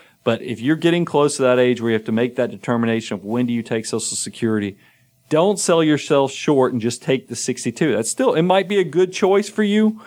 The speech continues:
but you need to go make sure you do your homework before you just grab it and take it. Number four, get a handle on healthcare. And I liked how Dana laid this out. She goes, "Too many people think Medicare will cover most of their healthcare costs once they reach age of sixty-five."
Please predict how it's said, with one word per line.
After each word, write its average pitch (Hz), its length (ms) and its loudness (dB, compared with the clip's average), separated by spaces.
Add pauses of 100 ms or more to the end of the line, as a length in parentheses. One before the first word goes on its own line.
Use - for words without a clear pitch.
(220)
but 123 160 -2
you 127 80 0
need 147 540 0
to 151 100 -2
go 135 200 0
make 127 200 -2
sure - 160 -4
you 117 80 -2
do 117 100 0
your 113 200 0
homework 117 500 0
before 110 300 -2
you 110 100 2
just 104 220 -4
grab 110 320 2
it 104 80 -4
and 101 100 -6
take 98 260 -6
it. - 140 -16 (480)
Number 196 360 0
four, 131 420 -2 (360)
get 143 180 0
a 156 80 0
handle 139 380 0
on 120 120 -2
healthcare. 101 500 -8
And 101 80 -8
I 113 60 0
liked 165 260 0
how 139 100 2
Dana 117 300 2
laid 101 240 0
this 104 240 -2
out. - 300 -8 (440)
She - 160 -8
goes, 123 280 0
"Too 220 160 0
many 226 180 2
people 170 260 -2
think 147 220 -2
Medicare 131 440 0
will 110 100 -2
cover 110 320 -2
most 117 320 0
of 123 40 -8
their 117 120 0
healthcare 120 440 -2
costs 104 440 0 (160)
once 131 340 0
they 139 120 2
reach 123 280 0
age 113 240 0
of 101 60 -8
sixty-five." 110 640 -2